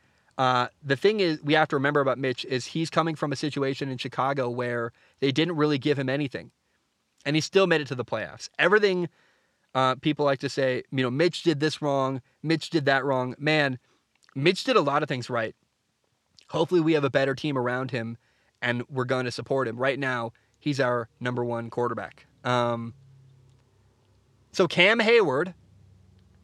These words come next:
supported Mitchell Trubisky as the Steelers' starting quarterback. And I, you know, I, I think in an N F L locker room, guys really, really respect a veteran quarterback, someone who's been there before,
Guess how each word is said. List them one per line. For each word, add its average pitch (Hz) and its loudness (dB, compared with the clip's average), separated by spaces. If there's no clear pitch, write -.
supported 156 0
Mitchell 143 -2
Trubisky 139 -2
as 110 -6
the 120 -8
Steelers' 123 -6
starting 127 0
quarterback. 131 -4
And 127 -2
I, 131 -4
you 139 -2
know, 147 -4
I, 143 4
I 151 0
think 202 2
in 226 4
an 170 2
N 170 2
F 190 0
L 160 2
locker 135 -2
room, 123 -2
guys 139 -2
really, 139 -2
really 131 -2
respect 120 -4
a 117 -2
veteran 110 -4
quarterback, 104 -8
someone 143 -4
who's 123 -6
been 120 -2
there 135 -2
before, 123 -6